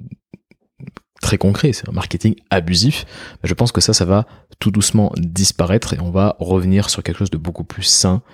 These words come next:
avec plus de bon sens et plus de respect, de bienveillance. Et on pourra continuer à vendre avec des leviers psychologiques, mais qui seront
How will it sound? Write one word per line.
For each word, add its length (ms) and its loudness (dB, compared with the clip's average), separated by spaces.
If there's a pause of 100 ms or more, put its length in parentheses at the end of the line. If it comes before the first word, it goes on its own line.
(280)
avec 180 -12
plus 160 -2
de 80 -4
bon 360 0
sens 500 0 (240)
et 60 -14
plus 180 -2
de 100 -4
respect, 540 2
de 80 0
bienveillance. 600 0 (420)
Et 140 -2
on 40 -2
pourra 220 -6
continuer 380 0
à 80 0
vendre 400 0 (100)
avec 320 0
des 140 4
leviers 200 4
psychologiques, 640 0
mais 80 -6
qui 120 -10
seront 300 -2